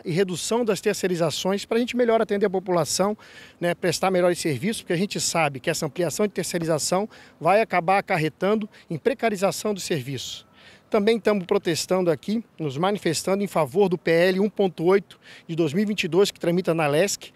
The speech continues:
tá? Que busca manter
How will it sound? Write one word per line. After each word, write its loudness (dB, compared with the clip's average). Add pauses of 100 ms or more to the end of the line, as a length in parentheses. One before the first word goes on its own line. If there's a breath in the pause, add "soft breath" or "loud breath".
(300 loud breath)
tá? 0 (100)
Que -4
busca -4 (680)
manter 2